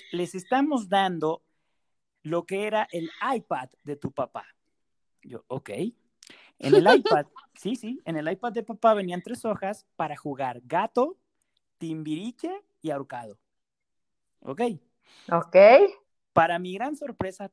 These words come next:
Speaker 1: todos los chavitos, incluido Juan Pablo, estaban fascinados jugando con nosotros, ¿no? Cuando llegamos a Valle de Bravo, al campamento, bingo, primera gran sorpresa, no manches,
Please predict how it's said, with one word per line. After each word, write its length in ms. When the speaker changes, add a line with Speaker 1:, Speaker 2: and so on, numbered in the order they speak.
Speaker 1:
todos 260
los 140
chavitos, 680
incluido 480
Juan 220
Pablo, 300
estaban 420
fascinados 920
jugando 460
con 160
nosotros, 440
¿no? 160
Cuando 240
llegamos 420
a 80
Valle 200
de 100
Bravo, 260
al 100
campamento, 760
bingo, 500
primera 320
gran 220
sorpresa, 600
no 300
manches, 600